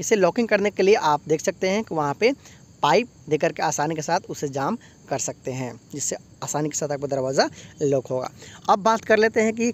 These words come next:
कैसे केजी के हिसाब से बनाया जाता है। उससे पहले हम लोग जानते हैं कि इसका वज़न कितना है। ये गेट सात फीट बाई तीन फीट का है और इसका वज़न पैंतीस केजी है। जी हाँ दोस्तों, पैंतीस केजी इसका टोटल वज़न है और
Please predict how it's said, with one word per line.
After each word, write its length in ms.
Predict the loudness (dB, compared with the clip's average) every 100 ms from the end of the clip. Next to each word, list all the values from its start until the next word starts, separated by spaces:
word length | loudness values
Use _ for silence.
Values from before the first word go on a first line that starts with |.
| 0
कैसे 400 | 4 4 2 -2
केजी 460 | -2 4 4 6
के 100 | 4
हिसाब 240 | 4 4 0
से 240 | 4 2 2 -12 -10
बनाया 340 | -4 -2 -2
जाता 280 | -2 -6 -4
है। 60 | -4
उससे 180 | -2
पहले 180 | 0 2
हम 80 | 2
लोग 80 | 4
जानते 260 | 2 2
हैं 100 | -2
कि 100 | -2 -4
इसका 300 | -4 0 0 0
वज़न 280 | 0 2 2
कितना 280 | 0 -8 -8
है। 180 | -8 -12 -16 -20 -20 -10 2
ये 100 | 4
गेट 380 | 6 4 4 -8
सात 300 | 0 0 0
फीट 220 | 0 2
बाई 160 | 2
तीन 220 | 2 2 2
फीट 200 | -2 0
का 140 | 2
है 180 | 2 0 -2
और 120 | 0
इसका 300 | 0 0 0
वज़न 360 | 2 2 4 2 0 -20 -6 0
पैंतीस 460 | 0 2 2 2
केजी 360 | 2 2 2 -2
है। 180 | -4 -8
जी 160 | -2 2
हाँ 80 | 4
दोस्तों, 240 | 2 0
पैंतीस 520 | -2 -2 0 -2 -4
केजी 280 | 2 2 2
इसका 260 | -2 -2 -2
टोटल 340 | 0 2 2
वज़न 300 | 2 2 4
है 120 | 4 0 -4 -20
और 60 | -2